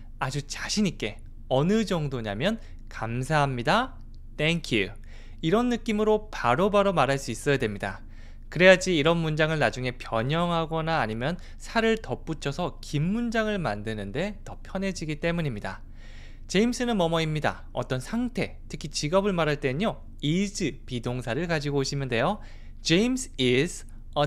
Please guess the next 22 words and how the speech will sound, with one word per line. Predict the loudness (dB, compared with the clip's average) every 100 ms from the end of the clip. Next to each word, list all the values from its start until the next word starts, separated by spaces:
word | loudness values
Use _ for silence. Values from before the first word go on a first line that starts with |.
| 0
teacher. | -2 -2 0 0 0 -2 -12 -14 -14 -14 -14 -14 -14 -12
James | 0 2 4 2 -2 -4
is | 0 0 0
a | -2 -2
teacher. | -2 0 0 0 -2 -2 -8 -14 -14 -14 -12 -12 -12 -12
Teacher, | -2 -2 0 2 2 0 -4
이건 | 0 2
선생님이고요. | 2 -2 0 0 0 2 2 0 -8 -8
이건 | -2 0 2
말고도 | 2 2 0 2 0
다양한 | -2 0 2 4 4 2 0
직업, | -4 0 2 0 -8 -8
네, | -6 0
모든 | 2 2 0 0
직업, | -2 0 0
세상에 | -2 -8 -4 -4 -4
있는 | -6 -6 -4
모든 | -4 -4
걸 | -2 0
외울 | 2 0
필요는 | -2 -2 -2
없습니다. | -4 -4 -2 -4